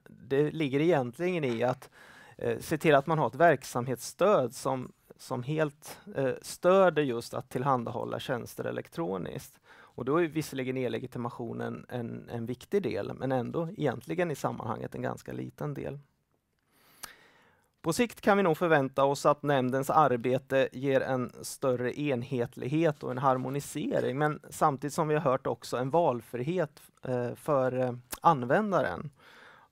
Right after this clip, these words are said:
Och, eh, det här är ju i så fall positivt för såväl e-tjänsteleverantörer som andra aktörer som finns med i den här infrastrukturen. Och en möjlighet att just kunna hantera identitetsintyg, det ger en större flexibilitet på sikt.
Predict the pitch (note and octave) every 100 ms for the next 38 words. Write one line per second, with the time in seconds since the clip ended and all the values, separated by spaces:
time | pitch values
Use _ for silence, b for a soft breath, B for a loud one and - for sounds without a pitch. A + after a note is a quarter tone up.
0 | _ B2+ B2+ - _ C3+ C3+ C3 A#2 -
1 | C3 B2+ F#3 G3+ F#3+ D3 C#3 B2+ - G#3+
2 | - A3+ - B2+ - C#3+ C#3 C3+ C3 C#3
3 | A#2 C#3+ A#2 - C3 B2+ A#2+ A#2 _ C3+
4 | C3 C#3 B2+ F3 F#3+ E3 C#3 C#3 B2 C3+
5 | B2 E3+ F#3 - A#2+ A#2+ B2 B2 A#2 -
6 | B B - B2 - C#3 E3 D#3 B2+ B2
7 | B2 A2+ - A#2+ - A2 - D#3+ D3 B2+
8 | B2+ _ B B B B B B B -
9 | C#3+ E3+ F3 D#3+ C#3 F3 F#3+ F3 F3 C#3+
10 | C#3+ - C3+ C#3 C3+ C#3 B2+ A#2+ B2 B2+
11 | B2+ - D3+ B2+ - - - B2+ A#2+ -
12 | G3 A#2+ C3 D#3 C#3+ C#3 E3 - B2+ B2
13 | B2 B2 - B2 B2+ B2 - A#2+ - -
14 | - B2 - -